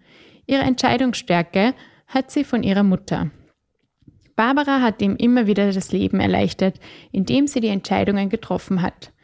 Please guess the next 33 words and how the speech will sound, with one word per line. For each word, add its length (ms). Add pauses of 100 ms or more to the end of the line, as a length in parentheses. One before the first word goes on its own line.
(280)
Gleich 520
für 180
sie 260
beide. 380 (1500)
Jedenfalls 600
ist 180
er 80
glücklich, 540
dass 200
Julia 440
in 240
Wien 400
wirklich 440
zu 200
Hause 260
ist, 380 (320)
sich 280
in 80
ihrer 240
Wohnung 360
wohlfühlt 560
und 200
die 80
Firma, 380
in 140
der 280 (240)
sie 240
arbeitet, 540 (160)
sich 340
als 200
hervorragende 640
Wahl 240
herauskristallisierte. 1300